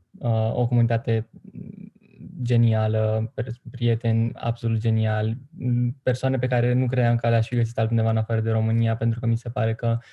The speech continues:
cu românii oarecum rezonez într-un alt fel și eram foarte, um, emoționat, să zic așa, aveam foarte multe emoții despre venitul în America,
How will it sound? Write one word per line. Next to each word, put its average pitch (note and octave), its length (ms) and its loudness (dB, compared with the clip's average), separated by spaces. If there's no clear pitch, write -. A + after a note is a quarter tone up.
cu C3 60 4
românii B2 240 6
oarecum A#2 320 4
rezonez A2+ 360 2
într-un A2+ 240 0
alt A2 220 0
fel A2+ 300 0
și A2+ 380 -2
eram A2 240 0
foarte, A2+ 600 -2
um, A2+ 600 0
emoționat, A#2+ 640 2
să - 80 -20
zic A2+ 160 -6
așa, A2+ 220 -2
aveam A2+ 160 2
foarte A2+ 180 0
multe A2+ 160 0
emoții A2+ 300 -2
despre A2+ 220 -4
venitul A2+ 300 -2
în A2+ 80 0
America, A2 500 0